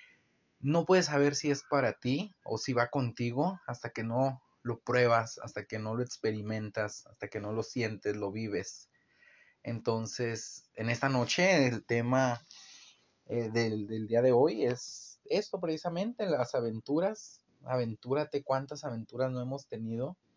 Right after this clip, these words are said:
que no nos hemos dado cuenta y cuántas aventuras hemos disfrutado porque vivimos el momento o porque nos toca estar ahí,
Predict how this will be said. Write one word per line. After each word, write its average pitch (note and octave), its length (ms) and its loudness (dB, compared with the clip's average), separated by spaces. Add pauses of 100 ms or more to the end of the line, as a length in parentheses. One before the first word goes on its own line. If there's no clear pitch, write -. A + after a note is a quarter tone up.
(380)
que A#2 120 -2
no C3 100 4
nos E3+ 180 0
hemos D#3 220 -2
dado D#3 280 8
cuenta C3+ 600 -2
y A2+ 240 -8
cuántas B2+ 400 -2
aventuras A#2+ 640 -4
hemos C3 360 -4
disfrutado B2+ 960 -6 (1000)
porque A2 1080 -2 (440)
vivimos B2+ 720 -2
el A#2+ 120 0
momento C3 920 -2 (160)
o G#2+ 100 -12
porque A#2+ 240 -6
nos A#2 180 -6
toca B2 240 -4
estar A2+ 280 -4
ahí, C#3 320 -4